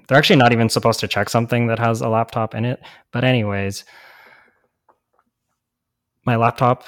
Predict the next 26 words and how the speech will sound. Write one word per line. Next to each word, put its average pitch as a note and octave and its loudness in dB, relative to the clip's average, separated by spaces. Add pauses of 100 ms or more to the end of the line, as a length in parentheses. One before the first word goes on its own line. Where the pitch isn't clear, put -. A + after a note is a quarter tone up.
I A2+ -10
don't A2 -6
have, A2 -8
I A#2 -8
don't A2 -6
have G#2 -6 (680)
quite G#2 -6
a G#2+ -6
few G#2+ -8
different G#2+ -10
clothes. B2 -4
I G#2+ -8
had, G#2+ -12
like, - -16
a - -20
jacket A2 -8
in A2 -6
there, G#2+ -8
some G#2+ -14
sandals, G#2 -10 (180)
um, G#2 -18 (220)
the A#2 -8
bag G#2+ -4
itself, G#2 -8
of A2 -14
course. - -10